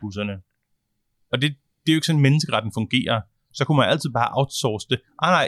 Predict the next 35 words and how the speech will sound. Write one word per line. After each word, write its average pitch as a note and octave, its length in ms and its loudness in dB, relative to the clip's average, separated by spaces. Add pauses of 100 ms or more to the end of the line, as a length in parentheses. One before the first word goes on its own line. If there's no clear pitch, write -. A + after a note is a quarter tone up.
det C#3 100 -2
var B2+ 60 4
ikke D3 120 0
en - 160 -8
offentlig D3 200 -6 (140)
ansat, F3+ 340 4
der G#2+ 80 -4
torturerede. G#2 720 -4
Det A#2+ 120 -2
var A#2 100 0
en A2+ 160 2
leverandør G#2+ 520 0 (160)
til C#3 100 -12
den B2+ 120 0
danske G#2+ 380 -2
stat, C#3+ 180 2
som C3+ 120 -2
torturerede", A2 600 -4
ikke? C#3 120 -6 (340)
Det, B2+ 180 2 (100)
altså, A2+ 160 -2 (480)
og, C3 180 0
og C3 180 0
det D3 60 0
er C3+ 100 -2
meget D#3 100 0
interessant C#3+ 340 0
i C3 80 -4
forhold C3 160 0
til B2+ 100 -8
sådan C3+ 200 -4
en, A2+ 60 -8
som, A#2+ 300 -6 (100)
som, A#2 260 -4
øh, G#2+ 260 -4